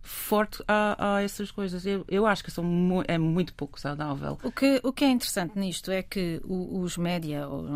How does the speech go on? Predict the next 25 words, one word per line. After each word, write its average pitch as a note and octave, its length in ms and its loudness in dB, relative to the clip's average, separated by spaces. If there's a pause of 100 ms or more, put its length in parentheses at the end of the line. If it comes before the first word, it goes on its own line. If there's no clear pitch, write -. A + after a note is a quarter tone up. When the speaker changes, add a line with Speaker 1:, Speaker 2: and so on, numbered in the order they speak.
Speaker 2:
os D3 80 -6
meios E3 180 -2
de D#3 60 -10
comunicação E3 380 -2
social, - 460 -2 (340)
que - 80 -4
neste F#3+ 260 0
caso, E3+ 540 -2
eh, - 220 -6 (140)
simplesmente, E3+ 680 -4
eh, C#3+ 160 -8 (920)
desresponsabilizam-se E3+ 1160 -2
tu-, - 220 -4
daquilo F3 720 -2
que - 80 -12
estão E3+ 240 0
a D#3+ 60 0
fazer, F#3 420 -2
que - 120 -8
no F3+ 100 0
fundo F3 320 -4
é E3 100 0
isso, G3+ 280 -2
não D#3 100 2
é? E3+ 140 0